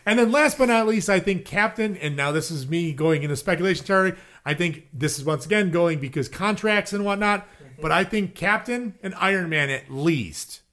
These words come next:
Speaker 1: will die in the next movie
Speaker 2: Mm-hmm.
Speaker 1: to save everyone else. They will be
Speaker 2: Both
Speaker 1: the
Speaker 2: of those.
Speaker 1: noble
Speaker 2: Oh, yeah.
Speaker 1: sacrifices. And to be honest, I think Thor has a potential.
Speaker 2: Mm-hmm.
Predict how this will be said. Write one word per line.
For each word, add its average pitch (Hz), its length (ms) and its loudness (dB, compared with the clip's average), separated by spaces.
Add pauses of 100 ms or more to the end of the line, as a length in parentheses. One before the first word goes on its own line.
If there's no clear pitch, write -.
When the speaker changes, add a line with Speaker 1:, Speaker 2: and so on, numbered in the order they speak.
(340)
Speaker 1:
will 147 200 0
die 147 500 2
in 180 280 -4
the 147 80 -4
next 147 360 -4
movie 123 400 -2
Speaker 2:
Mm-hmm. 127 480 -4 (340)
Speaker 1:
to 151 200 -4
save 156 560 0
everyone 139 340 -2
else. - 280 -6
They 160 260 4
will 214 180 8
be - 120 6
Speaker 2:
Both 202 140 10
Speaker 1:
the 190 60 8
Speaker 2:
of 175 60 6
those. 196 80 8
Speaker 1:
noble 208 260 8
Speaker 2:
Oh, - 20 8
yeah. 208 40 6
Speaker 1:
sacrifices. 180 840 4 (220)
And 175 120 2
to 180 60 6
be 190 100 6
honest, 262 340 2
I 175 120 4
think 175 340 -4 (360)
Thor 302 480 6
has 190 240 2
a 160 60 0
potential. 151 880 -2 (160)
Speaker 2:
Mm-hmm. 131 180 -18